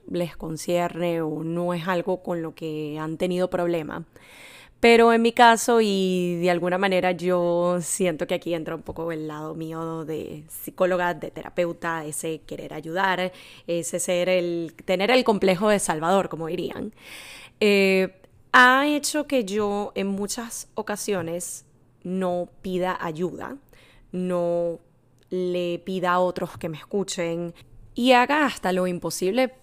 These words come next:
por hacer las cosas por mi cuenta, que no significa que no esté bien, pero cuando llega un punto de que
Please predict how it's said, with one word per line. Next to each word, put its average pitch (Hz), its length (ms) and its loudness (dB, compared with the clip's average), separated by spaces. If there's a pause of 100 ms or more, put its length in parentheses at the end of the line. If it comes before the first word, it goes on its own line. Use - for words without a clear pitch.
(160)
por 185 220 2
hacer 160 260 -6
las 175 180 -6
cosas 196 680 -4
por 180 180 2
mi 180 100 -4
cuenta, 240 480 0
que 220 480 -2 (340)
no 160 200 -12
significa 175 460 -6
que 175 120 -4
no 160 120 -6
esté 170 300 -6
bien, 196 360 -2 (380)
pero 220 160 0
cuando 196 240 -2
llega 185 260 -2
un 202 180 -6
punto 214 500 -2
de 180 280 -4
que 165 420 -6